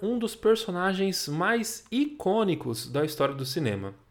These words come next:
Talvez, só de ouvir a trilha sonora, você já se lembre dele.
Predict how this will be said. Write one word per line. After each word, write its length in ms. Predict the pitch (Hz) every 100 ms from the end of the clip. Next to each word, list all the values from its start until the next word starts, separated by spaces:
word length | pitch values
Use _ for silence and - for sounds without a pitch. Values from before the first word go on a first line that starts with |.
| _ _ - - - -
Talvez, 640 | 240 143 147 160 107 -
só 260 | - - 285
de 80 | 247
ouvir 280 | 190 190
a 40 | 185
trilha 540 | - - 269 302 294
sonora, 760 | 294 - 196 117 127 147 120 - - - -
você 340 | 131 165 190 185
já 320 | 139 196 277
se 160 | -
lembre 340 | 196 151 151 185
dele. 380 | 110 95 98